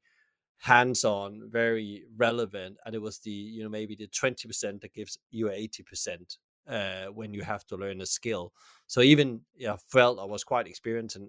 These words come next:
quite good at that. I actually went away and changed a lot within, uh, two of my businesses I'm involved. So can you tell a bit about what you guys is all about and what the, what kind of outcomes you're creating here in the world and what you're passionate about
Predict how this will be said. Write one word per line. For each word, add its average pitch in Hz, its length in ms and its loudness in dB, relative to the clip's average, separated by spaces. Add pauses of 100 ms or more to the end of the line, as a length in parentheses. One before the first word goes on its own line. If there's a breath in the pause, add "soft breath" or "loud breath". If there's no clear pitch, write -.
quite 104 280 -6
good 131 160 2
at 139 80 0
that. 143 240 -2
I 110 140 -4
actually 113 200 -10
went 104 240 -8
away 98 240 -6
and 98 100 -12
changed 107 440 -12
a 104 60 -8
lot 107 420 -6
within, 98 420 -10
uh, 95 160 -12
two 120 220 -2
of 101 100 -14
my 92 300 -10 (480 soft breath)
businesses 104 500 0
I'm 92 140 -14
involved. 95 420 -10
So 113 200 -4
can 143 160 -2
you 165 80 4
tell 165 240 8
a 160 40 8
bit 147 140 6
about 127 320 4 (340 soft breath)
what 127 220 2
you 127 140 4
guys 110 540 2
is - 120 -16 (120)
all 123 240 10
about 117 560 2
and 104 260 -12
what 110 320 -2
the, 98 480 -6
what 117 220 -6
kind 113 240 -2
of 107 40 0
outcomes 101 560 -8
you're 101 160 -12
creating 98 400 -12
here 95 120 -14
in 92 60 -14
the 92 60 -12
world 95 240 -10
and 95 80 -12
what 107 160 -12
you're 92 80 -14
passionate 92 480 -12
about 80 280 -18